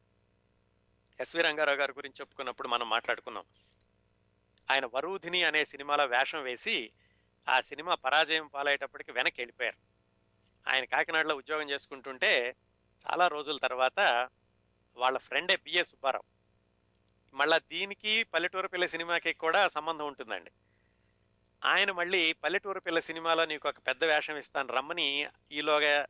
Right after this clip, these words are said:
ఎస్వి రంగారావు గారు నాన్నగారు పోవడం, ఆయనకి ఇబ్బందులు రావడం, అందువల్ల ఆయన సమయానికి రాలేకపోవడంతో ఆ పల్లెటూరు పిల్ల సినిమాలో ప్రధాన వేషం కూడా పోయింది ఆయనకి. ఆ విషయాలు మళ్ళీ మనం పల్లెటూరు పిల్ల గురించి మాట్లాడుకున్నప్పుడు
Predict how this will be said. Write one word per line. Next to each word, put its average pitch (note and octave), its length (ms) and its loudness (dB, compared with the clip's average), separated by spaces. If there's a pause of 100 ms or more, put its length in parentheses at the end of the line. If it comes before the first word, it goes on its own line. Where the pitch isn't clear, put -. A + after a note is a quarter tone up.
(160)
ఎస్వి D3 240 -6
రంగారావు C3+ 400 0
గారు C3 180 2
నాన్నగారు C3 420 0
పోవడం, B2+ 360 -6
ఆయనకి B2+ 260 -2
ఇబ్బందులు B2 340 -4
రావడం, A#2 380 0
అందువల్ల B2 360 0
ఆయన A#2+ 140 0
సమయానికి A#2+ 440 -4
రాలేకపోవడంతో A#2+ 1040 0 (1200)
ఆ - 20 -4
పల్లెటూరు F3 480 0
పిల్ల D3+ 200 0
సినిమాలో C#3+ 520 -2
ప్రధాన C3+ 400 0
వేషం C3 280 -2
కూడా C3 180 -8
పోయింది C#3 380 -4
ఆయనకి. A2 340 -2
ఆ B2+ 80 6
విషయాలు E3 340 2
మళ్ళీ D#3+ 220 0
మనం D#3 200 -2
పల్లెటూరు E3 420 -6
పిల్ల D3 200 0
గురించి C3+ 180 -4
మాట్లాడుకున్నప్పుడు B2+ 640 -4